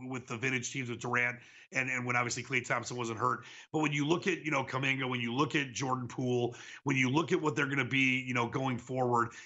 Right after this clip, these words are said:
they can, not only could be, they, I think they will be better next year. And we might be starting, I mean, the Warriors, I don't think they were dead, but as far as con-, competing at the highest level like they are this year and having a chance to win multiple titles,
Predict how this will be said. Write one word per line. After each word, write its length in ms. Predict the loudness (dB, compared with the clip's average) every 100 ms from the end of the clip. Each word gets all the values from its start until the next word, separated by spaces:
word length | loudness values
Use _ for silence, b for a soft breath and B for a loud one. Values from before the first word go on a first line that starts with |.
| B
they 160 | 0 0
can, 200 | -4 0
not 140 | 2
only 200 | 2 0
could 260 | 0 0 0
be, 120 | 2
they, 140 | 2 0 0
I 80 |
think 120 | 0 2
they 100 | 2
will 260 | 4 4
be 120 | 4
better 280 | 2 2 2
next 300 | 2 0 -2
year. 240 | 0 0 -2 B B
And 140 | 0 2
we 80 | 4
might 260 | 2 0
be 120 | -4
starting, 420 | -2 0 0 -2 -4
I 60 |
mean, 100 | -2
the 60 | 0
Warriors, 380 | 4 4 4 0
I 140 | 0
don't 40 | 0
think 140 | 2
they 80 | 2
were 180 | 2 0
dead, 400 | 0 2 2 -2 -8 B B -2
but 140 | 0 0
as 100 | 0
far 240 | 2 2
as 100 | 0
con-, 220 | -6 -10 -10 -8
competing 640 | -8 -8 -4 0 2 2
at 100 | 0
the 60 | 0
highest 460 | 2 2 0 -2
level 420 | 0 0 0 -4 -6 B B -2
like 160 | 0
they 120 | 2
are 160 | 2 2
this 300 | 2 0 0
year 200 | 0 2
and 100 | 2
having 160 | 0 -2
a 40 |
chance 320 | 0 0 2
to 60 | -2
win 140 | -2
multiple 400 | 0 0 0 -4
titles, 440 | 0 0 2 -2